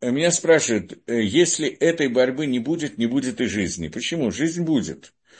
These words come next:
Э, мы видим примеры такой жизни много раз. Во-первых, мы видим их у животных. Весь животный мир, который живой,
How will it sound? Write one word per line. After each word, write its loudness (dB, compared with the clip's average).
Э, 6
мы 2
видим 0
примеры 2
такой -2
жизни 0
много 2
раз. 4
Во-первых, -2
мы -4
видим -4
их -2
у 2
животных. 0
Весь 2
животный 0
мир, 0
который -2
живой, 0